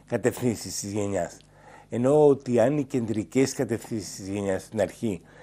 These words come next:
ήταν η πολιτική και κοινωνική αμφισβήτηση και ύστερα,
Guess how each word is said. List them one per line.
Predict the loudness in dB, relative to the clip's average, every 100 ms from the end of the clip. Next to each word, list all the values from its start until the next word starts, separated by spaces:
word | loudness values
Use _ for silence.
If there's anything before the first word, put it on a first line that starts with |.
| -20 _
ήταν | -6 -4 0 -2
η | -2
πολιτική | -2 -4 -4 -10 -6 -6
και | -6
κοινωνική | -10 -6 -4 -4 -4 -4
αμφισβήτηση | -4 -6 -8 -4 -4 -4 -10 -10 -10 -12 -10
και | -6
ύστερα, | -4 -4 -4 -6 -4